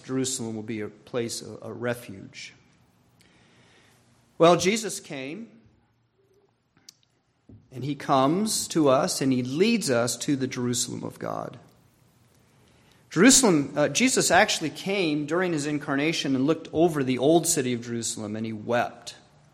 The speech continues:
He said, "Would that you, even you,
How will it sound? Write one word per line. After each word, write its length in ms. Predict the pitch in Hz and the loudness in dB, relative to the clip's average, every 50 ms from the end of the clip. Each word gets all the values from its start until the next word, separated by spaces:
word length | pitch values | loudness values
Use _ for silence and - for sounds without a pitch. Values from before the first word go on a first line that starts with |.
| _ _ _ _ _ _ _ _ _ _ _ _ _ _ _ _ _ _ - - - | _ _ _ _ _ _ _ _ _ _ _ _ _ _ _ _ _ _ -20 -20 -6
He 100 | - 165 | -4 -2
said, 500 | 147 - 175 160 147 135 131 - - - - | 2 4 6 6 6 4 2 -6 -10 -14 -4
"Would 320 | 156 170 202 233 254 208 | 6 8 8 8 8 6
that 160 | 208 208 - 160 | 0 -4 -4 -4
you, 500 | 160 165 214 220 175 156 139 135 139 135 | -4 -2 4 6 6 8 8 6 4 2
even 340 | 180 220 220 - 220 190 170 | 0 -2 -2 -2 -4 -4 -4
you, 540 | 170 196 220 190 156 135 127 123 123 120 | -2 0 2 4 4 4 2 -2 -4 -6